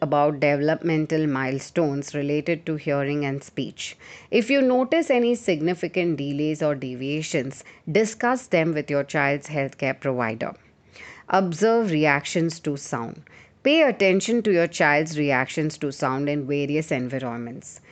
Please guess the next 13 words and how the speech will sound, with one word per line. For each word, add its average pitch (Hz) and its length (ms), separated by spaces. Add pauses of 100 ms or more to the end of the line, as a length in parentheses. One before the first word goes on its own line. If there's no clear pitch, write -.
(260)
Consistent 262 720
lack 160 260
of 175 220
response 143 580
to 151 140
stimuli 135 500
may 139 200
warrant 143 500
further 135 340
investigation. 131 1000 (720)
Engage 226 500
in 226 160
conversation. 135 880